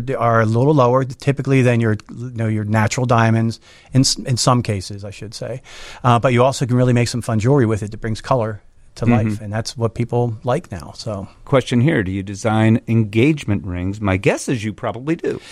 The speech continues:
Speaker 1: Yes, we do. We will either, we have a line of, um, en-, engagement rings we carry, uh, a couple different lines, but we have, um,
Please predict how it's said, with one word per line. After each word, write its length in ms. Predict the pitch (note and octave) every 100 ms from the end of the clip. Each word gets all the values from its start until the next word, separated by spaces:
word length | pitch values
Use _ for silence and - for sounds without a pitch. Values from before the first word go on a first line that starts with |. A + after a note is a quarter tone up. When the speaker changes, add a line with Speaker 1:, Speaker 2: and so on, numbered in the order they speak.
| - -
Speaker 1:
Yes, 320 | A2+ A#2 -
we 100 | B2
do. 200 | A#2 G#2+
We 140 | B2+
will 140 | D#3+ F3+
either, 420 | C#3 C3+ B2+ B2+
we 100 | C3
have 100 | B2+
a 40 |
line 240 | A#2 B2 C#3
of, 80 | C#3 -
um, 240 | C3+ A#2 A2+
en-, 240 | G#2+ B2
engagement 480 | C#3 A2 A#2 A#2 B2+
rings 200 | A#2 A#2
we 80 | C3+
carry, 460 | - A2 G2+ A#2 A#2
uh, 140 | B2 G#2
a 20 |
couple 220 | A#2 A#2+
different 240 | A2+ B2
lines, 340 | G#2+ G#2 G#2 - - - -
but 120 | B2
we 140 | C3+ B2
have, 460 | B2 A#2+ A#2 G#2 A#2+
um, 340 | A#2 A2